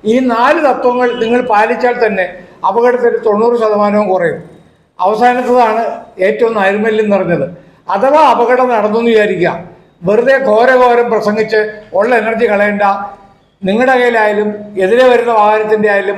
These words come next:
പുറയുന്ന വന്ന വാഹനത്തിൻ്റെ ആയാലും ആ ഡ്രൈവറുമായിട്ട് ശാന്തമായിട്ട് ഷേക്ക് ഹാൻഡ് പിരിഞ്ഞിട്ട് ചെയ്തിട്ട് നിയമം നിയമത്തിൻ്റെ വഴിക്ക് പോകട്ടെ എന്ന് പറയുന്നതായിരിക്കും തമ്മിത്താൻ തല്ലുന്നതിനോ അല്ലെങ്കിൽ ആംഗ്ലർ എടുത്ത് അങ്ങോട്ടും ഇങ്ങോട്ടും ജീവഹാനി സംഭവിപ്പിക്കുന്നതിലോ ഒക്കെ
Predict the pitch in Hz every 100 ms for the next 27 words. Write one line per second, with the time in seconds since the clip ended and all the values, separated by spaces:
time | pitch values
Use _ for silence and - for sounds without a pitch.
0 | 202 202 240 262 240 226 214 208 208 202
1 | 208 202 190 196 - - - - - 185
2 | 214 311 285 185 202 220 226 220 220 214
3 | 190 208 220 220 214 208 180 196 226 214
4 | 214 220 - - - 202 202 202 190 160
5 | - - - - 202 202 226 190 190 185
6 | 185 - - _ _ 202 233 294 294 233
7 | 233 226 240 233 208 208 285 226 208 214
8 | 220 208 208 - 202 202 240 254 208 196
9 | 208 208 196 190 175 196 196 - - -
10 | 196 208 226 240 220 208 202 208 202 202
11 | 214 190 - 196 208 226 208 196 214 233
12 | 226 214 202 - 208 202 190 214 208 202
13 | 196 196 185 202 208 202 185 190 175 185
14 | 180 185 185 185 180 180 165 170